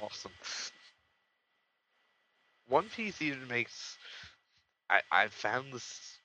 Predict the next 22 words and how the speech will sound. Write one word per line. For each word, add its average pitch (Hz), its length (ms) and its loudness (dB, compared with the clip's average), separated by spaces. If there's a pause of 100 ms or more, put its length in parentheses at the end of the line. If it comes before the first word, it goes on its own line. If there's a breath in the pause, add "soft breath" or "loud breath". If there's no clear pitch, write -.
just 117 240 -2
because 110 320 0
of, 98 200 0
um, 90 240 8 (720)
some, 98 160 0
like, 85 180 4 (140)
Bon 98 260 8
Clay 95 320 8
and 92 160 2
Ivanko. 92 500 2
Even 120 220 -2 (480 loud breath)
transvestites - 1120 2
are 87 60 -4
really 92 320 -2
cool 92 480 0
in 87 160 -10
One 90 180 -6
Piece. 90 280 4
Like, 101 140 8
it 147 240 10
can, 160 200 4
I - 40 6